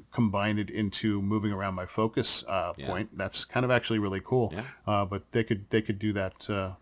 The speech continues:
Speaker 1: like you said, into the, the button, uh, you know, that exists now. But, uh, we'll see. It's one of those things like, you know, until I actually try it, I'm not gonna quite say, "Oh, this is crazy."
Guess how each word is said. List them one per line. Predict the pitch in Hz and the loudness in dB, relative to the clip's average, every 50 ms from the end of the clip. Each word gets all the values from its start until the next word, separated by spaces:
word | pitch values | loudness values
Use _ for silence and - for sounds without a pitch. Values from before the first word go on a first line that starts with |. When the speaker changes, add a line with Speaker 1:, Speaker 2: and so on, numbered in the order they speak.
| _ _ | _ _
Speaker 1:
like | - 107 104 - 104 | -4 -4 -4 -2 -2
you | 98 | 0
said, | - - 117 107 95 92 - | 2 2 2 0 0 0 0
into | 120 113 101 - - | 0 2 2 0 -4
the, | 92 90 90 90 - - _ | -6 -6 -6 -8 -10 -14 _
the | 95 92 101 92 | -10 -8 -8 -4
button, | 90 95 90 - 85 | -4 -4 -4 -4 -8
uh, | 78 64 73 - - - - - - _ - | -10 -10 -12 -14 -16 -18 -20 -20 -20 _ -8
you | 113 104 | -6 -6
know, | 95 92 92 | -6 -6 -6
that | 95 90 90 | -6 -6 -6
exists | 90 92 92 104 110 107 - - | -6 -4 -2 0 0 0 0 0
now. | 107 107 107 101 90 | 0 0 0 0 -2
But, | 92 90 - - | -6 -8 -4 -2
uh, | 110 101 98 - - - - - - - | -2 -2 -2 -6 -10 -12 -12 -14 -6 4
we'll | - 185 | 6 6
see. | 180 - 185 156 123 | 8 10 10 10 10
It's | 113 107 - | 8 6 6
one | - 147 143 | 8 8 8
of | 131 | 10
those | 135 131 - - | 8 6 6 6
things | 143 135 135 120 - | 6 6 6 8 6
like, | 127 117 110 | 6 6 6
you | 131 127 | 6 6
know, | 123 120 | 6 6
until | 123 127 120 - 139 135 131 | 6 4 6 6 8 8 8
I | 127 | 8
actually | 123 123 120 - 131 123 113 | 8 6 4 4 4 2 2
try | - - 123 120 123 | 4 6 8 8 8
it, | 127 123 - - | 8 6 4 0
I'm | - 113 113 110 | 0 2 2 4
not | 110 110 - | 2 2 2
gonna | - 117 107 | 2 0 0
quite | - - - - 117 110 113 113 - - - _ _ _ _ _ _ - | -2 -6 -6 0 2 4 4 4 2 -4 -14 _ _ _ _ _ _ -8
say, | - - - 117 113 110 90 - | -4 2 4 4 4 4 2 2
"Oh, | 98 98 92 | 0 0 0
this | 85 92 - 92 | 0 -2 0 0
is | 92 - | 0 0
crazy." | - 107 104 107 104 127 | 2 2 2 2 2 2